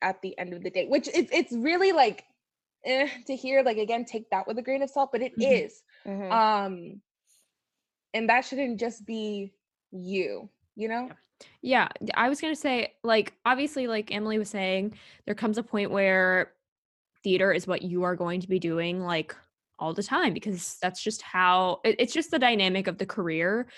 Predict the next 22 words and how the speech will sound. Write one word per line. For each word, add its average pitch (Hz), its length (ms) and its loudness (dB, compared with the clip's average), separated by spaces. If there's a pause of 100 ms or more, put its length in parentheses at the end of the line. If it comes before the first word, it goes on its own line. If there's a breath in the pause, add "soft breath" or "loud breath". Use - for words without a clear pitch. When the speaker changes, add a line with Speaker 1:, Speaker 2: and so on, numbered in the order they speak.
(340 loud breath)
Speaker 2:
Um, 185 480 4 (1400)
but 233 240 6 (140)
you 226 160 2
have 220 440 0
to 381 120 -2
find 240 360 2
the 220 60 2
balance 185 680 0
of, 180 540 4 (100)
like, 180 460 0 (640 soft breath)
where 196 640 6 (200)
it, 233 280 6
it 202 180 6
is 277 280 6
work, 196 560 6 (140)
but 214 220 6
it 208 100 6
doesn't 240 340 2 (140)
feel 214 800 4 (320)
like 170 320 -4
work. - 200 -6
Speaker 1:
Mm-hmm. 196 460 -12